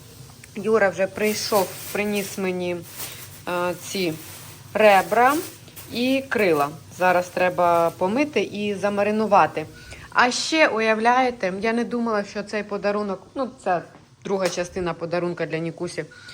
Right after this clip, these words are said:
Я не думала, що вона встигне прийти, а вона прийшла. Е, буквально десь, е,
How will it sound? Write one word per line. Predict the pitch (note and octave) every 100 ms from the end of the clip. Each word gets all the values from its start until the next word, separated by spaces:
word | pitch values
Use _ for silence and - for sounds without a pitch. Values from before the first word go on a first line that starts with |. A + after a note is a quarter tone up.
| - - -
Я | A3
не | B3+
думала, | A3 C4 A3 G3
що | F#3+ F#3+
вона | F#3+ G3
встигне | F#3+ - A3 G3 F3+
прийти, | F3 G#3+ A#3 A#3 B3+ C4 - - - -
а | G3+
вона | G#3 A3 A3+ B3 B3 - - -
прийшла. | A3 A3+ - F#3+ E3+ - D#3+ F3+
Е, | G3
буквально | F3+ G3+ G#3 A3+ A3 G#3+
десь, | G3+ G#3+ - -
е, | G3 G3